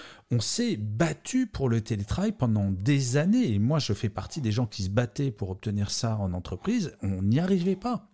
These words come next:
Et là, on est passé de seize pour cent d'entreprises, là je parle des grandes entreprises, hein,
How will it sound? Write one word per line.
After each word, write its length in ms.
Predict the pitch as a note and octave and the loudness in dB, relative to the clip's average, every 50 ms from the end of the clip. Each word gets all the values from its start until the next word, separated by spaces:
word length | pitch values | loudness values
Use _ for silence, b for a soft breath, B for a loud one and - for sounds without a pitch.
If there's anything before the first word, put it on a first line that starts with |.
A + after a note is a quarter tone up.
| _ _ - | _ _ -2
Et 100 | A#2 B2 | 0 0
là, 120 | D#3+ F#3+ | 2 2
on 80 | F#3+ D3+ | 2 2
est 80 | C3+ | 2
passé 280 | - - B2+ - - A#2 | 2 0 0 0 0 -2
de 120 | G2+ G2+ | 0 0
seize 320 | G2 - - - G#3+ F#3+ - | 0 0 2 2 2 0 0
pour 180 | - D#3+ C#3+ | -2 -4 -4
cent 180 | - - D#3 C#3+ | -2 0 0 2
d'entreprises, 680 | C3 C3 A#2 - - B2 - - - C#3 B2+ A#2 G#2+ G2 B B B B B B | 2 2 0 2 0 -2 0 0 0 0 0 0 -2 -4 B B B B B B
là 80 | A#2 A#2 | 0 0
je 80 | A2 | 2
parle 160 | - D3 C3+ A#2+ | 4 2 4 4
des 80 | B2+ | 2
grandes 220 | A#2 B2+ D3 B2+ C3+ | 2 2 2 2 2
entreprises, 460 | B2 - - A2+ - - G2 F2 F#2 | 0 0 -2 -4 -2 0 -2 0 0
hein, 120 | G2 G#2 | -2 -4